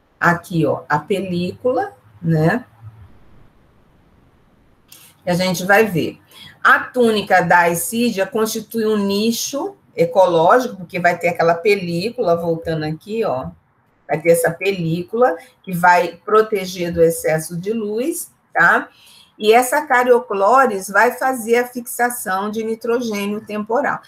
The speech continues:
Se a gente observar, tudo é bolinha ou então cilindro, essas cianobactérias, né?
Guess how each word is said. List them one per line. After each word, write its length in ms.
Se 100
a 60
gente 220
observar, 720
tudo 340
é 120
bolinha 640
ou 120
então 340
cilindro, 560
essas 240
cianobactérias, 1080
né? 240